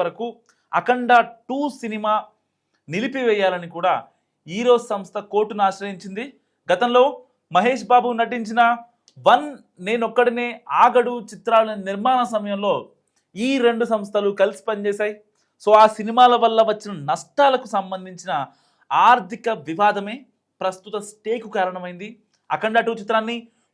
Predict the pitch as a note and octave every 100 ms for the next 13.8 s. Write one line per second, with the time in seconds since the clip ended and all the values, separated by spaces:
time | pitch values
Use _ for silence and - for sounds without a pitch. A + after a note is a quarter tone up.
0 | - A3+ C4+ C#4 B3+ A3+ C4 B3 - A#3
1 | C4 G#3+ F3 A3+ C4 A#3+ B3 A#3 F3+ -
2 | _ _ _ F3+ A3+ C4 A3+ A#3 A#3 -
3 | - A3+ C#4+ F3+ - _ _ - A3+ C4
4 | D#4 D4+ C#4 C#4 C4+ A#3+ B3 A#3+ B3 A3
5 | A#3 A#3 A#3+ A3+ _ _ - F#3 F#3+ F3+
6 | F3 - G#3+ B3 C4 C4 A#3+ A3 G3 D3+
7 | C3+ G3 C4+ B3 A#3+ B3 A#3 C#4+ A#3+ F#3
8 | A3+ B3+ G#3 G3+ A3 G3+ A#3+ F4+ _ _
9 | - A3+ C#4+ - A3 A3 C#4+ C4+ B3 A#3
10 | G#3+ G3+ C4+ - F#3+ G3+ G3 F#3+ F#3 F3
11 | E3+ E3+ - _ _ - E3+ B3 B3 -
12 | G3 G3 _ _ _ F#3 G3+ C4 C4 C#4
13 | A3 A3 G#3+ G#3 G3+ G3+ F#3+ F#3+